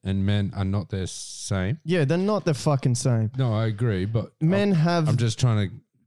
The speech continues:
Speaker 1: get what, so you think people are gonna be upset about it?
Speaker 2: Yeah. I wrote,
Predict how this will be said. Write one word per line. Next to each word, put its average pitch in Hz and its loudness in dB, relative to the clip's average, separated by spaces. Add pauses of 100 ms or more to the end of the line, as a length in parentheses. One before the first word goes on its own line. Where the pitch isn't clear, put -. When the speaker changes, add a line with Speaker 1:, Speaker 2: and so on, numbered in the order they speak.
Speaker 1:
get 117 -4 (600)
what, - -6
so 131 2
you 117 4
think 127 0
people 113 2
are - -2
gonna 110 0
be 107 0
upset 101 -2
about 110 0
it? - -8 (100)
Speaker 2:
Yeah. 123 0 (120)
I 165 0
wrote, 160 2